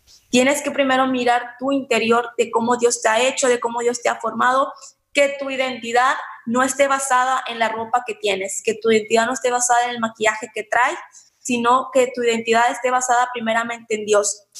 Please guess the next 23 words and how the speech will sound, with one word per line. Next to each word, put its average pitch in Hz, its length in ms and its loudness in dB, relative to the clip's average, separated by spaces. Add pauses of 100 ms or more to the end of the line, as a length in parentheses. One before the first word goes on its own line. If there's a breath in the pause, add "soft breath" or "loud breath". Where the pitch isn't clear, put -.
(260 loud breath)
Y 269 80 4
hay 285 80 4
algunos 311 320 -4 (180)
versículos 269 520 0
que 285 80 -4
enfatizan 247 580 -2
en 247 140 -4
esto, 254 420 -2 (200)
y 240 100 4
es 247 100 0
Primera 269 400 0
de 262 80 -2
Samuel 233 440 -2
dieciséis 240 600 2
siete, 254 480 0
que 214 120 -2
dice, 220 560 -2 (440 soft breath)
"Pero 277 260 2
Dios 294 260 -6
le 320 100 4
dijo 311 320 0
a - 100 2 (680)
Samuel, 233 760 4